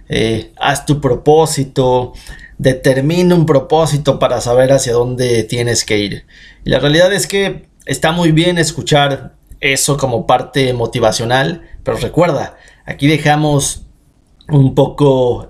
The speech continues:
la motivación y el positivismo en exceso y nos enfocamos más a la acción. Y aquí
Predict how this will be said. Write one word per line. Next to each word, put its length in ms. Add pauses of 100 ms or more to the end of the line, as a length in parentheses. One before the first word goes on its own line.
la 240
motivación 840
y 40
el 120
positivismo 880
en 100
exceso 420
y 40
nos 160
enfocamos 560
más 200
a 120
la 180
acción. 520 (760)
Y 100
aquí 560